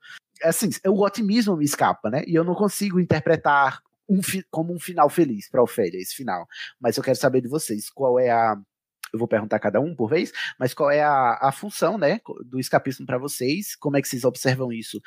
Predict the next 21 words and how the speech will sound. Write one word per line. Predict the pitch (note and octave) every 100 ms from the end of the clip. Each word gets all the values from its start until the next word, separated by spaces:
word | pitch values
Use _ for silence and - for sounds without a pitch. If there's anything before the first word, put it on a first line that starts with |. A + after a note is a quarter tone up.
| - -
no | B2
filme | B2+ - C#3 E3+ F3+ F3 -
e | C3+ C#3 D3
qual | - D#3
é |
a | B2+
interpretação | D3 D#3 D#3 F3 E3+ C#3+
do | D3+
final, | - G#3 A2+ C#3
né, | G#2 G2 -
pra | -
vocês | G2+ G2+ F#2 F#2
aí, | F#2
o |
final | F2+ A2 F2
da | F#2
Ofélia, | - G#2 F2+ G2+ - - - -
que | B2 A2+
leva | A#2 A2+ A2
um | C3+
tiro | - A2+ A#2+ C#3+